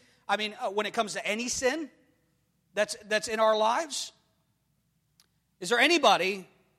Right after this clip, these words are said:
in this room, self included, who would dare to say, "I'm doing fine when it comes to material things. I couldn't give any more away. I couldn't live any more simply. I couldn't be any more generous with my money.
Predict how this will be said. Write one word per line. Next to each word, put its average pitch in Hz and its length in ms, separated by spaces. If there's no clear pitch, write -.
in 214 80
this 226 200
room, 247 220
self 254 320
included, 233 380
who 214 120
would 202 120
dare 233 160
to 220 80
say, 220 220
"I'm 208 160
doing 214 240
fine 226 300
when 190 80
it 180 80
comes 208 240
to 190 60
material 202 360
things. 196 400
I 180 100
couldn't 233 320
give 202 160
any 202 160
more 190 240
away. 160 280
I 175 100
couldn't 247 280
live 226 180
any 220 160
more 214 180
simply. 185 540
I 175 100
couldn't 262 280
be 240 180
any 226 120
more 214 200
generous 196 520
with 185 160
my 185 140
money. 170 320